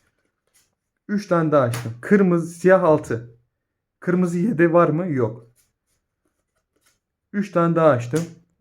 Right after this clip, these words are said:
Kırmızı üç. Bakın koyabileceğimiz bir yer var. Kırmızı dört. Yok. Üç adet daha kağıt açtım. Kırmızı erkek.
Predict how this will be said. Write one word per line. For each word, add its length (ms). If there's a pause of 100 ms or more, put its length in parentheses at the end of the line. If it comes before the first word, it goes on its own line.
(480)
Kırmızı 480
üç. 340
Bakın 440 (100)
koyabileceğimiz 760
bir 60
yer 340 (760)
var. 280 (1900)
Kırmızı 480
dört. 340
Yok. 460 (1300)
Üç 200
adet 280
daha 200
kağıt 280
açtım. 500 (160)
Kırmızı 760
erkek. 580